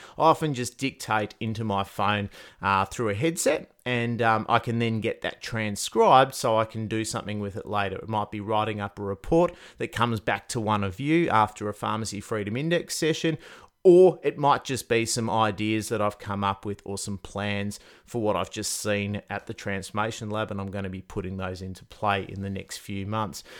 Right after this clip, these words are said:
So really some great ideas of actually utilising that time and not just waiting for a time where you've got some quiet time to get your pad and paper out or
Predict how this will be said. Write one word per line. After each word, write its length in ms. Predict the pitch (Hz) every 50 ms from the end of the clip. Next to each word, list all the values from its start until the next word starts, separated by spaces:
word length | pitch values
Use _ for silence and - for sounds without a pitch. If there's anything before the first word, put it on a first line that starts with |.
| - -
So 180 | - - 156 156
really 320 | 160 185 233 254 285 330
some 200 | - - 220 170
great 300 | 135 - 143 143 160 175
ideas 460 | 165 160 151 131 107 127 127 123 104 101
of 80 | 110
actually 360 | 120 117 117 - - 143 127
utilising 720 | 113 107 120 131 143 143 147 139 123 117 113 101 110 113 110
that 200 | 107 104 - -
time 360 | - - 127 127 151 196 214 - - - _
and 140 | 120 147 180
not 180 | 208 208 208
just 220 | - 240 196 - 139
waiting 420 | 120 110 123 127 135 135 135 131
for 160 | 113 - 123
a 60 | 110 101
time 460 | - - - 117 113 113 113 110 107
where 120 | 104 104
you've 220 | 101 101 98 101 -
got 180 | 139 123 -
some 160 | - - 113
quiet 460 | 107 - - - 165 156 156 147 - -
time 320 | - 139 139 139 135 131
to 80 | 113 101
get 240 | 87 120 117 -
your 100 | - 110
pad 300 | 107 - - 120 120 123
and 120 | 123 123 110
paper 440 | 104 107 107 110 113 - 120 113 113
out 320 | 110 113 113 107 - - - - - - - - _
or 340 | - 113 110 113 117 101 -